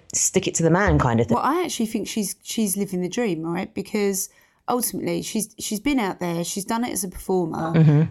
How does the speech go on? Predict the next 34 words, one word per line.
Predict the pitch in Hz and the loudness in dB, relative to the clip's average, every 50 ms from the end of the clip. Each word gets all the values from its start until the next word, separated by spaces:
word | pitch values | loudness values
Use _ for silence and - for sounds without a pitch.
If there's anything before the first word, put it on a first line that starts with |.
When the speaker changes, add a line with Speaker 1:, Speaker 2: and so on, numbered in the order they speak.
| - | 0
Speaker 2:
and | - 202 202 196 | 0 0 0 2
then | 208 208 | 0 0
she's | 190 190 - 220 196 - | -2 -2 -4 -4 -4 -4
forged | - - 233 226 220 214 208 - - - - - | -2 0 0 2 2 0 -2 -4 -10 -12 -8 -6
a | - | -4
successful | - - 185 - - - - 262 262 - - - - - 240 226 214 | -4 -4 -4 -4 -2 -2 -2 -2 -2 -2 -2 -4 -2 -2 -2 -2 -2
career | 220 - - 226 214 220 185 165 156 165 170 170 180 185 - _ _ _ _ _ _ - | -4 -4 -2 0 0 0 0 0 -2 -2 -2 -4 -4 -6 -8 _ _ _ _ _ _ -6
writing | 175 180 208 214 208 208 208 - - - 202 190 185 185 185 185 185 _ _ _ _ _ | -2 0 2 2 2 0 0 -2 -2 -2 0 0 0 0 -2 -4 -6 _ _ _ _ _
for | - - - | -20 -8 -4
other | 220 208 175 196 185 | -2 -2 -2 -2 -2
people. | - - 214 196 190 - - 180 175 | 0 0 0 0 0 -2 -2 -2 -2
And | - - 190 180 - | -2 -2 -4 -4 -4
what | - 180 175 180 233 269 - - | -4 -4 -2 0 2 2 2 2
an | - 220 | 0 0
impressive | 196 190 185 - - 226 214 - - - - 190 180 180 180 - - _ _ _ _ _ _ - | 0 0 -2 -4 -4 -4 -4 -4 -4 -4 -4 -2 -4 -4 -6 -10 -20 _ _ _ _ _ _ -10
catalogue | - - - - - 170 170 170 170 165 156 - - _ | -6 -6 -4 -4 -2 -2 -2 -2 -2 -4 -6 -8 -12 _
of | - 180 160 | -8 -6 -4
songs | - - - - 202 170 165 165 170 165 - | -4 -4 -2 -2 -2 -2 -2 -2 -2 -4 -4
to | - 214 | -6 -6
have | 175 190 233 196 170 175 180 170 - | -4 -4 -4 -4 -4 -4 -6 -6 -4
under | - 190 185 170 190 | -4 -2 -2 0 -2
your | 202 196 | -2 -2
belt. | 196 180 185 - - - - - - - | -2 -2 -4 -4 -8 -14 -20 -18 -10 -4
Like, | - - - - - _ _ _ - | -4 -4 -4 -4 -8 _ _ _ -4
you | - 240 226 | 0 2 2
know, | 202 190 175 | 2 2 2
there, | 170 208 208 | 0 0 0
there | 208 208 - 214 202 | 0 0 0 0 0
is, | 202 202 - | 0 -2 -2
I'll | 214 - 220 220 220 | -4 -2 0 0 0
go | 214 220 214 208 196 | 0 -2 -2 -2 -2
on | 196 175 | -2 -4
to | - 196 | -4 -4
some | 185 - 202 196 180 170 | -4 -2 -2 -2 -2 -4